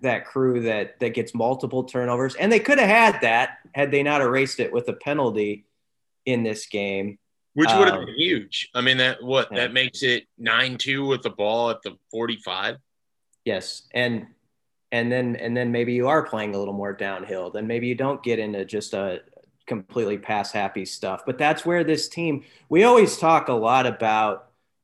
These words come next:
Speaker 1: uh, that one mistake that bleeds into another thing.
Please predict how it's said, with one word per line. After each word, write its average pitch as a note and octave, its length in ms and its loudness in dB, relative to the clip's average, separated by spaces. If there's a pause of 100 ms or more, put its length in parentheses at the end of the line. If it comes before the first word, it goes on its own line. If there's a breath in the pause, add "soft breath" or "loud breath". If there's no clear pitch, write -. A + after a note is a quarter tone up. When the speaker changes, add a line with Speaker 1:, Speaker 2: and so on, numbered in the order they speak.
Speaker 1:
uh, A2 360 2
that G#2+ 220 0
one C#3 240 0
mistake B2 640 0
that - 180 -4
bleeds A#2+ 300 -4
into A2+ 320 -2
another G#2+ 400 -2
thing. D#3 380 -4